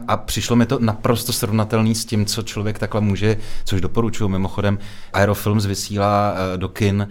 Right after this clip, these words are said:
eh, přímý přenosy, eh, z Metropolitní opery v New Yorku a z divadla v Londýně,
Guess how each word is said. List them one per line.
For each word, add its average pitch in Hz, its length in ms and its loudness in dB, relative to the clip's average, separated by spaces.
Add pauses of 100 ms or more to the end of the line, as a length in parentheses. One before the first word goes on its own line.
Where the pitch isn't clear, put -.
(280)
eh, 90 160 -2
přímý 98 300 0
přenosy, 104 680 0
eh, 92 200 0
z 87 40 -8
Metropolitní 98 600 -2
opery 104 280 0
v 101 60 -2
New 101 80 2
Yorku 101 440 -2
a 95 300 -2
z 92 480 -2
divadla 92 380 0
v 92 60 2
Londýně, 90 540 4